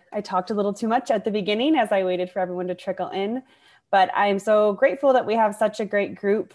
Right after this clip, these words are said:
who is engaging with these webinar series and that we had such wonderful speakers today. So thank you again to Tracy, Jakob, and Pierre-Yves for sharing your fantastic work. I really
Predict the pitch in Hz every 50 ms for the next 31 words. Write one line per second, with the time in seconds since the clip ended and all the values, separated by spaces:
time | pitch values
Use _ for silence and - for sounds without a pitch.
0 | _ - 214 208 196 190 - - 202 202 190 185 185 196 185 190 185 185 185 190
1 | 202 180 214 233 233 233 233 233 233 233 - - 170 196 196 202 202 196 185 180
2 | 185 180 185 208 220 226 226 226 - - 262 262 269 269 262 269 254 226 - -
3 | - 202 208 202 202 202 208 208 208 202 202 - _ _ _ _ _ _ 202 196
4 | - 196 196 196 190 190 202 190 185 175 160 143 - - - 208 190 - - -
5 | 190 196 202 214 214 208 - 220 196 202 - - 196 190 - 190 190 185 - -
6 | 185 185 180 175 170 170 196 185 180 - 196 196 185 - 202 190 185 180 185 180
7 | 180 180 180 - 175 - - 202 190 180 180 - - 196 185 180 180 175 _ _
8 | _ _ _ - 175 160 175 - - 180 175 170 170 151 - - 180 175 160 -
9 | 196 175 170 170 - 175 175 170 165 - - 180 165 - - 180 170 170 170 165
10 | 165 160 156 - 170 156 151 - - 151 151 - - - 151 - - 160 156 131
11 | 117 160 - - - 165 165 165 156 160 170 190 202 196 190 185 180 175 170 160
12 | -